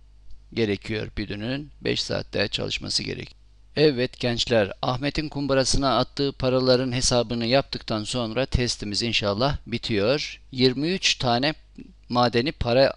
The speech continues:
atmış Ahmet kumbarasına. Atılan paralar yirmi beş ve on kuruşluk. Ee, toplam tutar üç buçuk T L. O da ne yapar?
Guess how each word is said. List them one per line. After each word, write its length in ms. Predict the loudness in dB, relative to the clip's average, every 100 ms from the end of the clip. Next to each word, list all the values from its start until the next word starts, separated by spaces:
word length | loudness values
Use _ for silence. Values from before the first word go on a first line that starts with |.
| -4
atmış 400 | -2 -2 -2 -4
Ahmet 340 | -2 -2 -6 -8
kumbarasına. 720 | -6 -2 -2 -2 -4 -4 -4 -8 -20 -12 -4
Atılan 360 | -2 2 0
paralar 400 | 2 0 4 4
yirmi 400 | 4 2 0 2
beş 320 | 4 4 2 4
ve 280 | 2 2 -4 -8
on 260 | -4 -4
kuruşluk. 640 | -4 -6 -6 -4 -4 -6 -12 -20 -18 -18 -18 -14 -2
Ee, 260 | 2 2 0
toplam 420 | -2 -2 2 0 0
tutar 540 | -4 2 4 4 -2 -20 -20 -20 -20 -10
üç 460 | -6 -2 2 0 0
buçuk 480 | -6 -6 -6 -10 -16 -2
T 360 | 2 4 4 6
L. 260 | 6 6 2
O 100 | 0
da 100 | 2
ne 100 | 2
yapar? 580 | 2 0 0 2 2